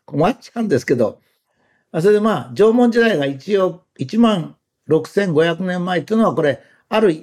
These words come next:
特定の遺跡がありましてね、そこで石器時代から縄文時代に変わったのがはっきりわかるので、今のところ一万六千五百年前となってますけど、そんなにパッと変わったわけじゃなくて、多分二万年ぐらい前から徐々に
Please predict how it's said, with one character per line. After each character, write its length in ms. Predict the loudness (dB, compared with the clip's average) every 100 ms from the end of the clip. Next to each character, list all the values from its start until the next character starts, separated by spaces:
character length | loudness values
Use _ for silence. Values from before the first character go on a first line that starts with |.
| -4
特 200 | -4 0
定 120 | 0
の 120 | 0
遺 40 | 0
跡 300 | -2 0 -2
が 60 |
あ 40 | 0
り 80 |
ま 120 | -2 -2
し 60 |
て 100 | -4
ね、 240 | -8 -10 _ _ _ _
そ 140 | -4
こ 100 | 0
で 80 | 0
石 220 | 0 -2
器 120 | -6 -4
時 100 | 0
代 200 | 0 0
か 120 | 0
ら 260 | -2 -4 _ _ _ -2
縄 140 | 0 2
文 160 | 0
時 60 | 0
代 120 | 0
に 100 | 0 0
変 120 | 0
わ 100 | 0
っ 120 | -2
た 140 | -2
の 100 | -2
が 60 | -2
は 100 | -4
っ 100 | -2
き 100 | 2
り 60 | 2
わ 140 | 2
か 120 | 0
る 100 | -2
の 140 | 0 0
で、 140 | 0
今 200 | 0 0
の 100 | 0
と 120 | -2
こ 60 | -2
ろ 80 | -2
一 200 | -4 -4
万 240 | -2 -2
六 180 | -2 -4
千 380 | -4 -2 -2 0
五 100 | 0
百 220 | 0 -2
年 160 | -4
前 200 | -2 -2
と 100 | -2
な 60 | -4
っ 40 |
て 100 | -2
ま 100 | -6
す 60 | -2
け 80 | 0
ど、 260 | 0 -2 _ _ _
そ 160 | 2 4
ん 60 |
な 80 | 4
に 100 | 2
パ 120 | 2
ッ 120 | -2
と 100 | -2
変 120 | -4 -4
わ 60 | -2
っ 60 |
た 80 | 2
わ 60 | 2
け 40 |
じ 80 | 2
ゃ 40 |
な 60 | 0
く 60 |
て、 300 | -2 -4 -4 _ _ _ _ -4
多 160 | -2
分 240 | 2 2 2
二 100 | 2
万 280 | 0 0
年 240 | 0 -2 0
ぐ 100 | 0
ら 120 | 0
い 60 | -2
前 280 | -2 0
か 100 | 0 0
ら 120 | 2
徐 200 | 2 2
々 180 | 2 2
に 320 | 0 -4